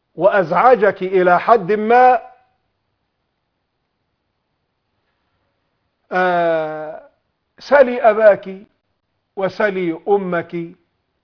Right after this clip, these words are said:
أو استعيني بالشقيق الأكبر العاقل الواعي المحب لك.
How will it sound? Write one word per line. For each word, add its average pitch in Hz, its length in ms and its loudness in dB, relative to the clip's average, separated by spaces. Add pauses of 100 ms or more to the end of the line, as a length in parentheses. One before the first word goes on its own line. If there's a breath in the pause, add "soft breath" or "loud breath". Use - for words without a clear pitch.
(1200)
أو 226 160 -2
استعيني 180 880 -2
بالشقيق 170 680 -8
الأكبر 160 720 -4
العاقل 160 760 -2
الواعي 165 800 0
المحب 156 680 -10
لك. 185 460 -4